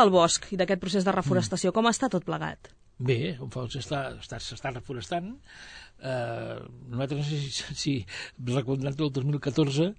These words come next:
Speaker 2: hem de pensar que dels seixanta mil arbres que hi havia al bosc,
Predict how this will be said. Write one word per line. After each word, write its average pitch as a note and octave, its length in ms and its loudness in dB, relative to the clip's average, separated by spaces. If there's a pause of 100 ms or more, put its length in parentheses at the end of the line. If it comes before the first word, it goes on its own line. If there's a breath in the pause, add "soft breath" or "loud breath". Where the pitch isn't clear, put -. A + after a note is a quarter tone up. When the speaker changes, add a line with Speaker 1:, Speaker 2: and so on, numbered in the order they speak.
(360 loud breath)
Speaker 2:
hem B2 160 -6
de C#3 80 -4
pensar C#3+ 400 0
que D#3+ 120 -2
dels C#3+ 240 -2
seixanta B2 400 -4
mil C3+ 160 -2
arbres C3+ 400 -2
que B2 120 -8
hi A#2 40 -4
havia B2 160 -2
al A#2+ 120 -2
bosc, D3+ 320 -6